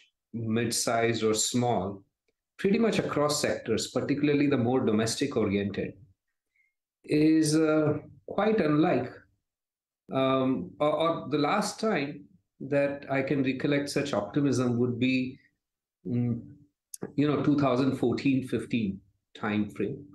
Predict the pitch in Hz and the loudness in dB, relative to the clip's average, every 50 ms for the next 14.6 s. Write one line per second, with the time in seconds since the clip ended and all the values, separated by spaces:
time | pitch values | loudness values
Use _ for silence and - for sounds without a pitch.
0 | - _ _ _ _ _ _ _ _ - 123 123 123 120 - - - 113 113 110 | -20 _ _ _ _ _ _ _ _ -2 0 0 2 0 -2 -4 -2 0 0 2
1 | 104 101 104 104 - - - 101 82 113 123 - - - 101 101 92 95 113 - | 2 0 0 -2 -4 -6 -6 -6 -6 -6 -6 -8 -6 -4 -4 -2 -2 -2 -4 -6
2 | - - - - - - _ _ - - _ _ - 117 113 110 110 107 - - | -8 -12 -18 -20 -20 -20 _ _ -20 -20 _ _ -4 -2 0 2 2 2 2 0
3 | 113 113 - - - 135 123 127 135 143 139 139 110 120 113 117 113 - 110 113 | 0 0 -2 -2 -2 0 0 2 2 2 0 0 0 2 0 0 -2 -2 -2 -2
4 | 107 110 110 - - 113 107 107 - 110 107 107 110 107 107 - - - - 113 | 0 0 -2 -4 -4 -6 -6 -2 -2 0 0 2 0 0 -2 -2 -4 -2 -2 0
5 | 117 135 120 90 82 - - - _ _ _ _ _ _ _ _ - - - 104 | 0 0 -2 -2 -4 -6 -12 -18 _ _ _ _ _ _ _ _ -12 -4 -2 0
6 | 107 104 104 98 - - 90 82 87 98 101 - - - - _ _ _ - - | 2 2 0 -2 -4 -6 -6 -4 -4 -6 -8 -12 -16 -20 -20 _ _ _ -8 -2
7 | - 147 135 156 170 202 220 196 - - - 170 196 208 196 - - - 151 151 | -2 0 2 2 2 2 2 0 0 0 0 2 2 2 2 0 -2 -2 -2 0
8 | 131 101 95 90 73 - - - - - - - _ - - 120 117 117 143 131 | 0 0 0 -2 -2 -2 -4 -6 -6 -8 -12 -20 _ -8 -4 -2 -2 0 2 0
9 | 123 110 123 120 120 - 127 131 131 135 - - - 143 143 - - - - - | 2 2 2 0 0 0 0 0 0 -2 -4 -2 -2 -2 -4 -4 -8 -12 -14 -20
10 | _ _ _ _ _ _ - - - 120 135 139 120 107 110 107 110 127 139 131 | _ _ _ _ _ _ -10 -4 -2 0 0 2 2 0 0 2 2 2 4 2
11 | 117 - - - - - - _ _ - - 107 - - - 139 127 131 120 98 | 2 0 -4 -10 -14 -20 -20 _ _ -4 -2 -2 -2 0 0 2 2 2 2 2
12 | 107 90 85 - - - - - - - - - - - _ _ _ - 123 123 | 2 0 -2 -4 -8 -14 -20 -20 -20 -20 -20 -20 -20 -20 _ _ _ 0 2 2
13 | 123 123 127 123 110 117 123 127 156 185 - - - - _ _ _ _ _ - | 4 4 4 4 4 4 4 4 4 2 0 -2 -8 -14 _ _ _ _ _ -4
14 | 117 117 117 113 113 110 110 107 104 - - | 0 0 2 2 4 4 2 2 0 -2 -8